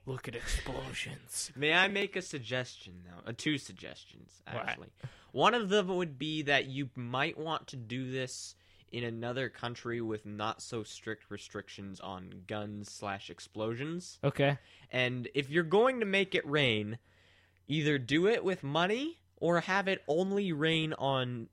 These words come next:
Speaker 2: you.
Speaker 1: How's about everybody else except me and her?
Speaker 2: Gets rain on them?
Speaker 1: Yeah.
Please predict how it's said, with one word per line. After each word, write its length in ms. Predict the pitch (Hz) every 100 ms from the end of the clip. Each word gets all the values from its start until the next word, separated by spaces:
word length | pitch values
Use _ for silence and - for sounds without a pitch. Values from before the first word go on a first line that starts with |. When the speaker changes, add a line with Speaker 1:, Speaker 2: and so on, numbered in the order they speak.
| -
Speaker 2:
you. 420 | 117 117 - - - _ _ _ _ _ _ _ _ _ - - -
Speaker 1:
How's 200 | 185 233
about 200 | 254 247
everybody 500 | 196 220 214 190 175
else 280 | 156 190 196
except 540 | 175 - - 175 170 143
me 320 | 147 147 143
and 160 | 143
her? 320 | 143 135 113 110 _ _ _ _ _ _ -
Speaker 2:
Gets 260 | 123 127 -
rain 260 | 120 123
on 180 | 131 139
them? 140 | 151 147
Speaker 1:
Yeah. 400 | 151 160 151